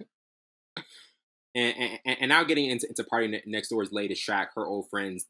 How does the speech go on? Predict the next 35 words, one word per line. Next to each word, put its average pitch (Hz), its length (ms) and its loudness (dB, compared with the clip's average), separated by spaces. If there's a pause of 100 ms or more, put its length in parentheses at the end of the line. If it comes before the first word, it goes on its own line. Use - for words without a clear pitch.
th-, 110 200 -4
and 107 120 -8
th-, 113 120 -4
this 123 140 -2
was 107 100 -4
a, 101 160 0
a 101 40 -6
slower 113 440 2
type 107 240 2
track - 200 -2
produced 98 260 -6
by 95 180 0
O 101 80 -4
G 95 100 -10
Parker 92 380 -4
and 92 260 -8
G 95 180 -8
Rye. 87 360 -2 (100)
Um, 90 180 -8
he 98 60 -12
tries 101 220 0
to - 40 -14
kinda 98 140 -6
get 95 160 -4
back 92 160 -2
in 98 80 -6
the 92 80 -6
lane 98 200 -6
of 90 80 -12 (340)
old 110 160 2
school 113 160 -4
R 104 140 -2
and 98 80 -4
B 98 120 -4
smoothness, 98 400 -6